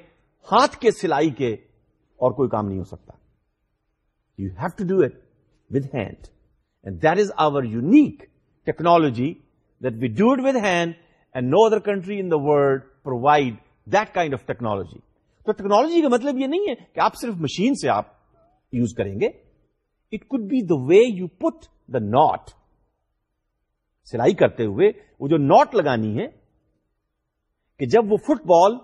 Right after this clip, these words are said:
یورپ کے میدان میں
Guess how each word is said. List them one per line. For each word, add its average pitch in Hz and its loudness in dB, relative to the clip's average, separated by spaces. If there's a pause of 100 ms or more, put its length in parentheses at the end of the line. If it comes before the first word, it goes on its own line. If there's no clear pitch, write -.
(1300)
یورپ 156 4
کے 214 4
میدان 139 2
میں 220 -4